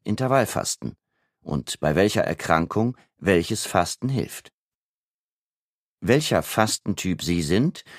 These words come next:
und wie man seine Entlastungs- und Fastentage richtig gestaltet und eine Fastensuppe kocht, erfahren Sie im praktischen Teil.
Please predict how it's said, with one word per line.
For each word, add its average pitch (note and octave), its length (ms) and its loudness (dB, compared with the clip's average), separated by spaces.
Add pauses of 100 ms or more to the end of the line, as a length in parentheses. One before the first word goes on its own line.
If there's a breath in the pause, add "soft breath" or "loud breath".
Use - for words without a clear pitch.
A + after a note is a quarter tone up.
(120)
und F#2 260 0
wie A2 120 4
man G2 160 4
seine F2+ 280 2
Entlastungs- G#2+ 760 0
und - 220 -6
Fastentage G2 800 0
richtig G#2+ 380 -8
gestaltet G2+ 760 0 (240 loud breath)
und D2+ 200 -8
eine D2 200 -4
Fastensuppe B2 680 -2
kocht, - 380 0 (520)
erfahren D3 400 0
Sie A2+ 180 0
im A2+ 140 0
praktischen - 560 -6
Teil. - 260 -8